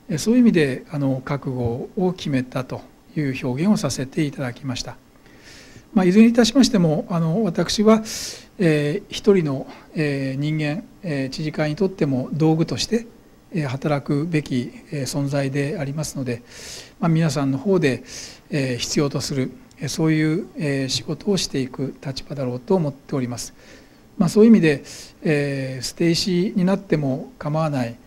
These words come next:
えー、コロナ対策というものを全力投球するということは、やはり今、あの、知事会の中で求められているのではないかと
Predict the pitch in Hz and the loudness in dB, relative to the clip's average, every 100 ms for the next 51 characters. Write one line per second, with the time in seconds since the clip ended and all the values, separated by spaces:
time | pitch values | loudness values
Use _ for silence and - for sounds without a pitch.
0 | - _ _ 160 139 131 127 123 131 - | -20 _ _ -8 -6 -6 -8 -10 -12 -12
1 | - 165 156 147 160 147 123 131 117 - | -2 0 0 0 0 0 -6 -8 -10 -12
2 | - _ 156 156 175 180 135 123 - - | -20 _ -2 0 0 0 -2 -4 -8 -20
3 | - - - 160 156 - 160 139 123 - | -20 -20 -2 0 0 0 -2 -2 -6 -8
4 | 120 117 - - - - - - _ 170 | -12 -14 -18 -20 -20 -20 -20 -20 _ -2
5 | 156 220 214 156 123 127 127 151 127 113 | 2 2 2 2 0 -2 -6 -2 -4 -6
6 | - - _ _ - 147 127 - - - | -14 -20 _ _ 2 2 0 -6 -20 -16
7 | - 135 127 - 151 139 143 143 - 151 | -4 -2 -2 -2 -6 -2 0 0 0 0
8 | 123 143 131 143 135 123 117 113 113 123 | -2 -2 -2 0 0 0 -4 -8 -8 -4
9 | 180 143 113 120 - | -4 -4 -6 -10 -14